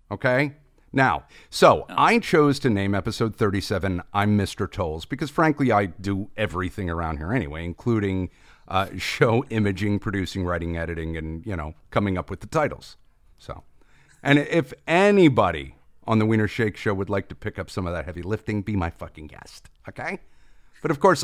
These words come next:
Speaker 1: I'll, will have the final approval as the head Jew in charge. But Imran still believes that this is wrong because he's, as you said, Imran, a victim of prejudice, and somehow we're doing wrong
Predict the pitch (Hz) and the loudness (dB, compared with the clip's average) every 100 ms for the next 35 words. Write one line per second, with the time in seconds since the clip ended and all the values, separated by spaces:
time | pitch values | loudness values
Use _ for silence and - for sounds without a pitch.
0 | - 143 143 151 151 139 139 123 127 101 | 0 6 6 6 4 -4 -6 0 2 2
1 | 101 85 - 104 90 85 - 131 107 92 | -2 -4 -2 -2 -2 -6 -2 0 0 -2
2 | 87 - 87 87 - 90 82 - 104 80 | -6 -6 -10 -8 -8 -6 -6 -6 -6 -6
3 | - - - - - - 180 95 - _ | -10 -20 -20 -20 -20 0 4 4 2 _
4 | _ _ _ - - - - - - 180 | _ _ _ -20 -20 -20 -20 -18 0 2
5 | 190 170 131 127 - 185 165 147 185 147 | 4 6 6 4 2 0 2 0 0 0
6 | - 107 139 135 120 127 123 120 - 120 | -2 -4 -2 -4 -2 0 2 0 -2 -4
7 | - - 120 117 - 104 101 110 110 107 | -4 -4 -2 -2 -4 -4 -4 -4 -4 -4
8 | 95 101 101 92 90 92 - 95 90 175 | -4 -6 -6 -2 -2 -4 -6 -10 -2 -2
9 | - 147 113 117 131 _ _ _ _ - | 0 2 2 2 0 _ _ _ _ -6
10 | 107 107 - - 208 - 76 69 - 120 | -2 -2 -2 0 0 0 -10 -12 -6 -2
11 | 120 135 110 113 107 123 131 107 123 117 | 2 2 4 2 2 2 2 2 2 4
12 | 110 110 113 107 92 82 | 4 4 4 4 2 -4